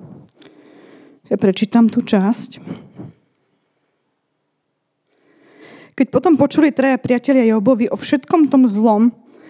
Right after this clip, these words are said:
ktoré prišlo na neho, prišli každý zo svojho miesta. Elifas Témanský, Bildačuchský a Cofar Námacký.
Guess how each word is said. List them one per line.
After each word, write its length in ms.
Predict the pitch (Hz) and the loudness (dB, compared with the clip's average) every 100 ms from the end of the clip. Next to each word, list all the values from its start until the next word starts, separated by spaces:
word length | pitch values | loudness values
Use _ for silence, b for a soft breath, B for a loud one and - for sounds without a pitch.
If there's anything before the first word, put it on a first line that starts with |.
| b - | b -2
ktoré 240 | 262 262 | 0 0
prišlo 400 | - 247 - 269 | -2 -2 2 2
na 160 | 262 233 | 4 2
neho, 320 | 208 196 202 226 B B B _ | 0 -2 -4 -10 B B B _
prišli 400 | 262 269 - 294 | -2 -2 0 -2
každý 320 | 302 262 240 240 | 0 -2 0 -2
zo 160 | 226 | -2
svojho 320 | - 247 240 | -2 0 2
miesta. 560 | 240 214 214 - 196 196 _ b b b b b | 2 0 -4 -8 -12 -12 _ b b b b b
Elifas 480 | - 254 269 311 294 | -2 0 2 -2 -2
Témanský, 880 | 254 240 226 226 - - 226 214 - b b b | 2 2 4 2 -2 -2 0 0 -4 b b b
Bildačuchský 1120 | 214 247 240 269 269 - - - 233 214 208 b b b | 2 2 2 0 -2 -4 -14 -4 0 0 -2 b b b
a 80 | - | -12
Cofar 400 | - 240 240 247 | -2 -2 2 2
Námacký. 880 | 233 214 208 - - 196 196 185 | 4 2 0 -4 -10 -6 -4 -4